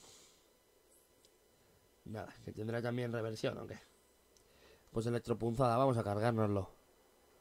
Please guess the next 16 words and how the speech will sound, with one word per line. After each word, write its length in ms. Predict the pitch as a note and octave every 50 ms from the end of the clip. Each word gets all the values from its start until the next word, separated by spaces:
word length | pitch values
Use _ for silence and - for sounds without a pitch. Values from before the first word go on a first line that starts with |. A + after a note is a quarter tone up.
| - - - - - -
Uh, 280 | - B2 B2+ B2 A2+ F2+
destructor. 520 | F#2 G2+ G2+ - A2 G#2 - - B2 A2 - - - - _ - _ _ _ _ _ _ _ _ - -
Madre 280 | G#2 A2 G#2+ G2 F#2+ F#2+
mía, 140 | G2 F#2+
me 80 | F#2+ G2
he 20 |
quitado 280 | F#2+ G2+ G2 A2 G#2+ G#2+
uno. 320 | A2 A2+ A#2 A#2+ A#2+ A2+ - _ _ _ _ _ _ - -
Va 60 | A2
a 40 | G#2+
tope 220 | A2 A2+ G2+ G#2
ese 140 | G#2 - G2+
tío. 180 | G2+ G2 F#2+ - _ _ _ _ _ _ _ _ _ - B2
Va 180 | C#3+ E3 - -
a 100 | - A2+
tope. 320 | G#2+ B2+ A#2+ G#2+ A2 G#2